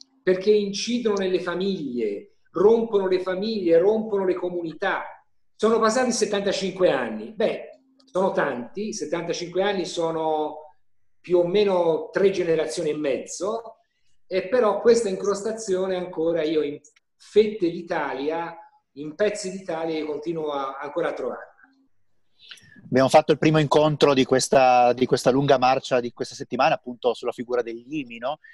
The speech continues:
Speaker 2: Che rappresentano il simbolo di quello che stava raccontando adesso, adesso Riccardo, no?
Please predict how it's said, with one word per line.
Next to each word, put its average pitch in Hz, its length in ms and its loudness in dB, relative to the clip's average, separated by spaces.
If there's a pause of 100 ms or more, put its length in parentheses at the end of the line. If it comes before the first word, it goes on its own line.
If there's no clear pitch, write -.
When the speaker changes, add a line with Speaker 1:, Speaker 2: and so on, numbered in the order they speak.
(160)
Speaker 2:
Che 123 300 -2
rappresentano 139 540 -4
il - 80 -8
simbolo 117 580 -4
di 110 160 -12
quello 120 220 -6
che 113 100 -18
stava 113 220 -6
raccontando 113 460 -6
adesso, 113 560 -6
adesso 117 360 -10
Riccardo, 107 500 -4
no? 107 140 -20